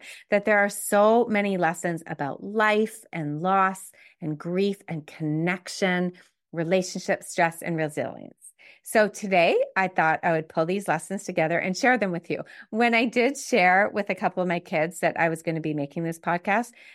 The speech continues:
they literally were like, "Oh, Mom, don't do it. That sounds ridiculous," and rolled their eyes. But I decided I'm gonna do it anyway because I really do love some of the messages from this movie. Now, let me give you a little bit of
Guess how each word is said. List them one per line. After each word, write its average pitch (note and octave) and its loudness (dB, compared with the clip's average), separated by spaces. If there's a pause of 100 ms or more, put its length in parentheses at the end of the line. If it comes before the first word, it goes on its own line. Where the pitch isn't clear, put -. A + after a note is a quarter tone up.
(120)
they F3+ 4
literally D#3+ -2
were D#3 -6
like, C#3+ -6
"Oh, D3 -2
Mom, C#3+ -8 (160)
don't D#3+ -2
do D3+ -6
it. - -4
That D#3 -2
sounds D3 -4
ridiculous," D#3 -6
and D#3+ -6
rolled D3+ -2
their - -4
eyes. B2+ -10
But F4 0 (500)
I A3 4
decided A#3+ 2
I'm A#3 2
gonna G#3 -2
do F#3 0
it - -2
anyway D#4 2 (260)
because A3+ -2
I C4+ 2
really G3+ 0 (160)
do F3 2
love D#3+ 0
some E3 0
of D#3+ -2
the D#3+ -4
messages D3 -4 (100)
from D3 0
this C3+ -10
movie. - -14 (800)
Now, D3+ 0
let F#3 2
me C4 2
give G#3+ 0
you G#3 2
a G3 2
little E3+ 2
bit E3 2
of D#3+ -2